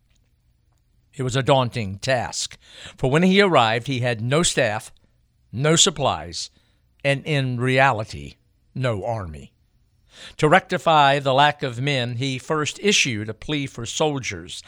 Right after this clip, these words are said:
knocked loose from their units to rejoin them. He ordered any and all to Fayetteville, North Carolina,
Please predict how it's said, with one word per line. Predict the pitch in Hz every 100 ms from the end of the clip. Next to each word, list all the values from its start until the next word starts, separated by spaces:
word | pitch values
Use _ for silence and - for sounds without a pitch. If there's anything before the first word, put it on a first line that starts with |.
| - - -
knocked | 131 143 - 151
loose | 131 147 123 -
from | 120 110
their | 117 113
units | 120 151 120 - -
to | 143
rejoin | 120 131 117 95 147 151 135
them. | 87 62 - _ _ _ _ _ _ - -
He | 151
ordered | 165 165 165 156 135 -
any | 190 185 185 185
and | 170 151 147 -
all | 160 139 113 90 104
to | -
Fayetteville, | 104 - 151 123 110 120
North | 120 135 - -
Carolina, | 131 117 107 107 104 76